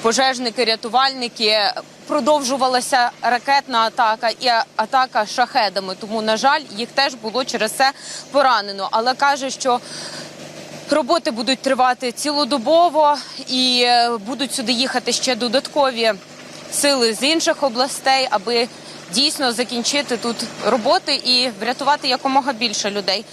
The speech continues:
На жаль, поки що є безвісти зниклі.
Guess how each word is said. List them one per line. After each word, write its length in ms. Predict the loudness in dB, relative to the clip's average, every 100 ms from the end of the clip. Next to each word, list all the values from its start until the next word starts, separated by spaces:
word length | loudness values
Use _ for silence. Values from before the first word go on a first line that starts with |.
| -16 -12 -2
На 120 | 0
жаль, 220 | 2 0 0
поки 260 | -4 -4
що 200 | -6 -2
є 240 | -2 2 2
безвісти 880 | 2 0 0 -8 -6 0 2 2 0 -4
зниклі. 600 | -4 0 0 0 0